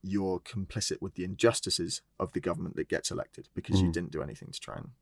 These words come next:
Speaker 1: uh,
Speaker 2: To try and
Speaker 1: try and
Speaker 2: stop them.
Speaker 1: stop them.
Speaker 2: So to try and fail is different to not trying at all.
Speaker 1: Yeah.
Speaker 2: Right?
Speaker 1: So if
Speaker 2: So
Speaker 1: you're
Speaker 2: voting against the government and, and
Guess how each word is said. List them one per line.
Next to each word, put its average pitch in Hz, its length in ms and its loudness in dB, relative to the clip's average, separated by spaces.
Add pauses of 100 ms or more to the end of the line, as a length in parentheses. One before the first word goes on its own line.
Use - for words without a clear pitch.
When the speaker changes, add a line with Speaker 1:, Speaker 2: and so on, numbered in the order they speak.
(140)
Speaker 1:
uh, - 140 -2
Speaker 2:
To 98 120 6
try 87 280 6
and 76 80 6
Speaker 1:
try - 40 4
and - 100 0
Speaker 2:
stop - 20 4
them. - 0 -
Speaker 1:
stop - 220 0
them. - 180 -8
Speaker 2:
So 127 120 6
to 127 120 6
try 139 260 8
and 110 140 8
fail 90 340 12
is 80 120 2
different - 360 0
to 80 80 -4
not 80 160 2
trying 71 320 -2
at - 80 -6
all. - 240 -8
Speaker 1:
Yeah. 104 360 6
Speaker 2:
Right? - 100 10
Speaker 1:
So 117 60 12
if 117 80 12
Speaker 2:
So 107 60 10
Speaker 1:
you're 123 120 10
Speaker 2:
voting 120 260 10
against 101 220 6
the 92 60 -2
government 87 340 6
and, 85 260 4 (100)
and 82 360 4